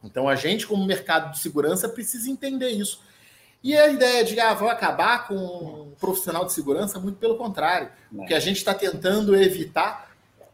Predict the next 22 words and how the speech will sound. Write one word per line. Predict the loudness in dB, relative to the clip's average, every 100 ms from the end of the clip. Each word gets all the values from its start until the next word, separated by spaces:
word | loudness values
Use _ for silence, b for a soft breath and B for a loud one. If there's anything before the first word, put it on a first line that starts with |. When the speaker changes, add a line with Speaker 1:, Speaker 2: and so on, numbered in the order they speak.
| _
Speaker 1:
é | 2 4 6 4 -2
manter | 0 2 2 0 -2
isso | 0 -2 -2
sob | -2 -4
controle, | -4 -8 -2 4 4 4 0 B B -20
porque | -2 0
a |
realidade | 4 4 4 4 4 4 0
do | 0
mundo | 2 4 4 4 4
hoje | 6 4 0 -8 -12
é | -8
que |
a | -6
gente | -6 -6
não | -6 -6
tem | -8 -8
profissionais | -8 -8 -8 -6 -6
de | -8
segurança | -6 -2 0 -2
o | -10
suficiente. | -12 -12 -6 -4 -4 -8